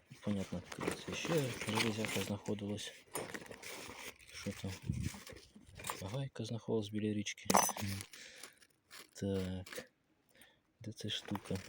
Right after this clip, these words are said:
зараз? Ось до, недалеко, недалеко біля кулі. А, от така штучка зна-, знайшлась. От цікаво,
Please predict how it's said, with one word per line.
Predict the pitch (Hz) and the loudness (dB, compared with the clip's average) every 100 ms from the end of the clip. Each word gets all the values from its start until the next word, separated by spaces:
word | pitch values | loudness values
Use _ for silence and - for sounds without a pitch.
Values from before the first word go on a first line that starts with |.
| - - | -8 -8
зараз? | 95 95 92 92 - - - - - - - _ _ _ _ - - - - - | -6 -4 -2 -4 -8 -12 -14 -20 -20 -20 -20 _ _ _ _ -20 -20 -20 -10 0
Ось | 110 | 2
до, | 117 120 | 6 6
недалеко, | 104 104 113 117 - 101 - - - - _ _ | 6 6 6 4 2 0 -2 -12 -18 -18 _ _
недалеко | 101 101 98 92 | 2 6 6 4
біля | 90 98 95 90 - | 0 2 2 0 -6
кулі. | - 175 165 127 - - - - - - - - _ _ _ _ 98 | 0 2 4 0 -4 -20 -20 -20 -20 -20 -20 -20 _ _ _ _ -2
А, | 98 95 101 | 0 2 -2
от | |
така | - 117 113 | -4 -4 -4
штучка | - 98 - - | -4 -4 -4 -4
зна-, | 80 82 - - | -2 -4 -6 -8
знайшлась. | 85 85 82 - 82 - - - - | -2 -2 -2 -4 -6 -4 -6 -8 -10
От | - - | -12 -10
цікаво, | - - - - 82 82 | -4 -4 -4 -4 -4 -6